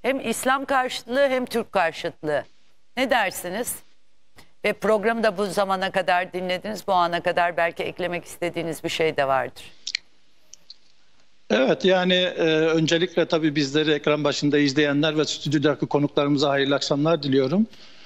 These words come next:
Speaker 2: Şimdi, e, tabii oradaki dostlarımız, e, Almanya'yı ve Fransa'yı, Avusturya'yı konuştular. E, tabii benim de özellikle bunlara eklemek istediğim bazı hususlar var.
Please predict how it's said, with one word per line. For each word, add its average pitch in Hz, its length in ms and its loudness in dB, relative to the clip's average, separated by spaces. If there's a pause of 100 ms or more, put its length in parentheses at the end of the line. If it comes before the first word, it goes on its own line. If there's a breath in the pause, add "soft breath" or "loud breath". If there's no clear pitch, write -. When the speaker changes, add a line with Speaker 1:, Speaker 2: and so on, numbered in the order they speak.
(480 loud breath)
Speaker 2:
Şimdi, 180 380 2
e, 185 400 0 (600)
tabii 170 380 4
oradaki 160 460 2
dostlarımız, 160 760 0
e, 156 120 2
Almanya'yı 156 880 2
ve 143 340 -2
Fransa'yı, 151 720 2
Avusturya'yı 147 680 2
konuştular. 151 640 0 (720 loud breath)
E, 175 60 0 (1200)
tabii 160 260 0
benim 175 240 2
de 180 140 2
özellikle 170 540 0
bunlara 165 280 2
eklemek 160 340 0
istediğim 165 420 0
bazı 156 280 0
hususlar 165 560 -2
var. 147 320 -2